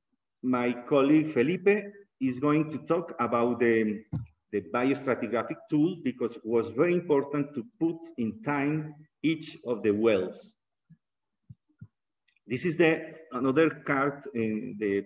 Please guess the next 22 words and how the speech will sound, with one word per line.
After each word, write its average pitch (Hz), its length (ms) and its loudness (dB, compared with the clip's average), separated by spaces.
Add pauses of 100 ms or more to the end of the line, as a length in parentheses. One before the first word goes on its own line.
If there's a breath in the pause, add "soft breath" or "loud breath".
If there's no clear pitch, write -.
perpendicular 139 640 2
to - 180 -10
the 104 100 2
last 110 260 -2
one. 151 260 -4 (840)
And 113 600 -6
in 107 280 -4
this 160 200 -2
one, 143 200 2
it's 139 140 0
very 139 180 2
interesting 131 600 0
to 113 100 -6
see 120 400 -8 (340)
we, 120 180 -8
we 120 180 -6
can 123 480 -2
identify 104 640 -4 (220)
important 135 680 -2
unconformities 143 960 -4 (1120)
in 98 200 -4
the 95 560 -2